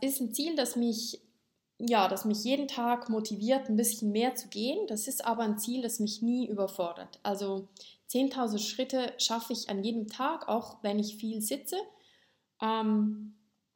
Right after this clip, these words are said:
weil ich jeden Tag meine täglichen Spaziergänge einbaue und einfach, ja, versuche, keine, keine Treppenlifte zu nehmen, sondern die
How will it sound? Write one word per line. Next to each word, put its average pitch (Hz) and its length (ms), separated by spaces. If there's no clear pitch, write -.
weil 202 180
ich 208 240
jeden 262 280
Tag 226 280
meine 208 240
täglichen 208 480
Spaziergänge 214 760
einbaue 214 680
und 190 240
einfach, 196 440
ja, 175 380
versuche, 202 580
keine, 190 440
keine 185 260
Treppenlifte 269 640
zu 226 160
nehmen, 214 280
sondern 185 300
die 185 180